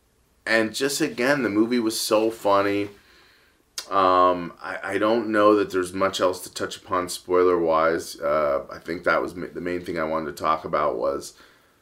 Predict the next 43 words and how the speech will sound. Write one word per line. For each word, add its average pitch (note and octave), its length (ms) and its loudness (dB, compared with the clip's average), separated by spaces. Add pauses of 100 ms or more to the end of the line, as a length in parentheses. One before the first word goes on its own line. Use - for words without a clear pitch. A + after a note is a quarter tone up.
(160)
the, C#2+ 240 -2
the D2 100 -6
death D#2+ 360 0
of D2+ 340 -4
Supergirl G2 760 6
and E2+ 100 0
not D2 220 -2
being F2 180 0
able D#2 180 -6
to E2+ 40 -10
bring E2+ 340 -4
back D#2 420 0 (1300)
the B2 80 2
mom. D3+ 360 8
I C3 40 6
didn't B2 160 4
wanna A#2 160 4
give A2+ 140 6
that A2 120 6
away A2+ 180 8
earlier, D3+ 420 10
but B2+ 420 6
yeah, D3+ 380 4
just - 500 -2
really G3 400 2
enjoyable D#3+ 560 4
movie. C3+ 460 4
I C3+ 180 4
think F3+ 260 0
this D3+ 220 -2
is B2 120 -8
the A#2 200 -4
end, B2 260 2
though, A#2+ 140 8
officially A#2 480 2
of G#2+ 120 2
the G#2 60 -4
Snyderverse. G2+ 1000 2
Uh, E2 360 2
in F#2+ 120 -2
fact, G#2+ 320 2
I F#2+ 100 2
heard, F#2+ 560 2